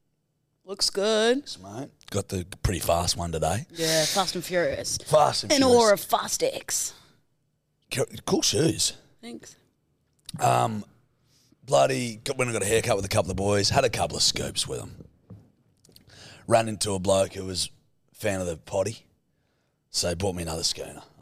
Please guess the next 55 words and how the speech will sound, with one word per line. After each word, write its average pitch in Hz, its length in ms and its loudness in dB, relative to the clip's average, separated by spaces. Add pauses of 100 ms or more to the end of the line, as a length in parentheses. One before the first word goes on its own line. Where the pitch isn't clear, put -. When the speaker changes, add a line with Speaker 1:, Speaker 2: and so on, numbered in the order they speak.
(120)
Speaker 2:
I'm 76 60 -16
like, 80 140 -10
"Okie - 120 -12
doke." - 200 -12
Speaker 1:
This 196 140 0
was 185 100 0
at 190 120 4
the 170 60 -2
North 170 220 -2
Bondi 160 220 -2
R 156 260 -2
S 156 160 -6
L? 110 180 4
Speaker 2:
No, 101 60 4
this 98 260 0
was 92 120 -2
at - 100 -6
the - 60 -12
fucking, 95 520 -4
the - 100 -12
place 95 320 -2
after 87 240 -6
the 85 80 -6
haircut. 80 460 -8 (340)
<clears throat> - 500 -8
I - 1120 -8
was 113 140 0
in 117 80 0
the 98 60 -4
city. - 340 -4 (160)
Speaker 1:
Right. - 180 -6 (600)
Speaker 2:
And 104 140 0
I 101 180 4
go, 98 240 0
"Thanks, 104 360 -4
mate. 104 200 -6
Cheers." 107 380 0
I'm 95 120 0
like, 87 160 -8
"But 90 100 -4
I 92 60 -4
gotta, 85 240 -6 (100)
I 87 40 -12
gotta 85 160 -8
drive." 82 440 -2
So 92 160 -2
I 87 40 0
drive 95 380 2
to - 80 -4
the 87 180 -6 (320)
R 90 180 0
S - 180 2
L, 92 240 2 (800)
sit - 200 0
down. 90 500 0